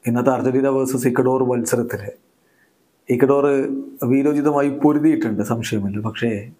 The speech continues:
പെനാൽറ്റി ഷൂട്ടൗട്ടിൽ എമി മാർട്ടിനസ് എന്ന മിടുക്കനാണ് അർജന്റീനയുടെ ഗോൾ വലയം കാക്കുന്നത്. ആ ഗോൾ വലയം മറികടന്നുകൊണ്ട് ഇതുവരെ ഷൂട്ടൗട്ടിൽ ആരും വിജയിച്ചേറിയിട്ടില്ല.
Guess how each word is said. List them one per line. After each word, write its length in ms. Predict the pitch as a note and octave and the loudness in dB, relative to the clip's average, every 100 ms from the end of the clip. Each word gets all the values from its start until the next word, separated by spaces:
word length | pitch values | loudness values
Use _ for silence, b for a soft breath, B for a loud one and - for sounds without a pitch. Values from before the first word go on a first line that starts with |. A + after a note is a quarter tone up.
| - | -10
പെനാൽറ്റി 440 | G#2 G#2 B2 A#2 B2+ | -6 -4 -4 -2 -4
ഷൂട്ടൗട്ടിൽ 640 | C3 G#2+ A#2 A2+ G#2+ G#2 | -2 -4 -4 -4 -4 -4
എമി 280 | G#2 A2+ B2 | -4 -4 -2
മാർട്ടിനസ് 680 | A#2+ G#2+ A2+ - B2 A#2 A#2 | -2 -2 -4 -2 -4 -2 -8
എന്ന 160 | G#2+ | -8
മിടുക്കനാണ് 760 | G2+ G2+ F#2+ - - A#2 G#2+ A2 | -6 -8 -10 -8 -4 -4 -2 -2
അർജന്റീനയുടെ 720 | A2 - A2 A2+ A#2+ A2 A2 | -4 -6 -8 -4 -2 -2 -6
ഗോൾ 340 | A2 A2 A2+ | -2 -2 0
വലയം 340 | A#2 A2+ A2 A#2 | -2 0 -4 -2
കാക്കുന്നത്. 500 | G#2 G2 A2+ A2 G2+ - B B B B B B B B _ _ _ - | -4 -4 -4 -4 -4 -10 B B B B B B B B _ _ _ -2
ആ 300 | B2 D3 F3+ | 2 4 4
ഗോൾ 340 | F#3 D3 E3 E3 | 2 2 2 2
വലയം 540 | E3+ D#3+ D#3 E3 - - | 2 0 -2 -4 -6 -2
മറികടന്നുകൊണ്ട് 960 | B2+ C3+ C#3+ D3 C3+ C#3 B2+ G#2+ G2+ - _ _ _ - | 0 2 2 0 0 0 -2 -2 -4 -6 _ _ _ -2
ഇതുവരെ 400 | D#3 D3 A#2+ A#2+ | 0 0 0 -2
ഷൂട്ടൗട്ടിൽ 640 | - A#2+ C3 B2 A#2+ A#2 | -2 0 2 0 0 0
ആരും 320 | G#2+ C3 B2 | 0 0 -2
വിജയിച്ചേറിയിട്ടില്ല. 1000 | G#2 G#2 A2+ A2 A2+ G#2 G2 G#2+ F2 - | -2 -2 -2 -2 -4 -2 -4 -8 -4 -6